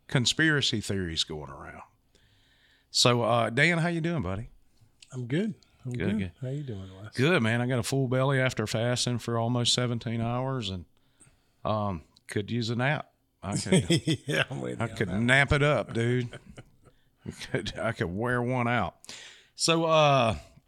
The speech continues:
Speaker 1: I, I guess I'll lead this off since I'm in, I do a conspiracy breakfast every week with some friends. And there's some, you know, for the average Joe Sixpack, it, the,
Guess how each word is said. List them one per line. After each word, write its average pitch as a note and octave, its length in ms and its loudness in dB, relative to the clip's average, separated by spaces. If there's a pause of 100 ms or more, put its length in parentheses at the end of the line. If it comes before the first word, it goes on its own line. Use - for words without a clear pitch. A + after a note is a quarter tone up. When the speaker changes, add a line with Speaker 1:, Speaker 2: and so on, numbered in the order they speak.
(200)
Speaker 1:
I, D3 280 6
I D3 100 6
guess E3 240 4
I'll D3+ 160 6
lead D3 240 2
this C3+ 240 2
off C3 260 2
since - 280 -2
I'm B2+ 200 2
in, B2 180 0
I B2 180 4
do D#3 180 6
a C#3+ 60 4
conspiracy A#2+ 680 2
breakfast G2+ 500 -2
every F#2+ 200 0
week F#2 240 -2
with F2 100 0
some G2+ 160 2
friends. F#2+ 500 -2 (1400)
And C3 140 2
there's F3 200 4
some, C#3+ 400 0 (100)
you F3 140 -2
know, C3+ 320 2 (240)
for E3+ 500 0
the D3+ 280 0
average D#3+ 560 4
Joe C3+ 220 2
Sixpack, A#2 840 0
it, G2 480 -6
the, G#2 220 -6